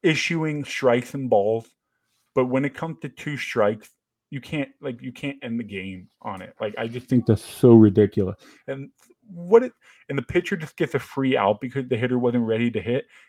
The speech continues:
Make him throw a, a ball down the middle for a strike. Like, I think the pitch clock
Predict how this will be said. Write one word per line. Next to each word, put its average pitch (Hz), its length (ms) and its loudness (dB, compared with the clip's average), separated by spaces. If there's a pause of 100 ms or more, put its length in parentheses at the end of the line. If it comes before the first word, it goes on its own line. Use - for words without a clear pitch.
(180)
Make 156 240 -2
him 180 160 -4
throw 147 300 4
a, 139 120 -4
a 120 300 -4
ball 120 240 8
down 117 200 2
the 120 60 2
middle 113 460 -2
for 127 160 -6
a 110 60 -8
strike. 98 400 -8 (120)
Like, 113 240 -10
I 131 80 -2
think 156 320 -10
the 123 140 -10 (180)
pitch 135 240 -6
clock 143 320 0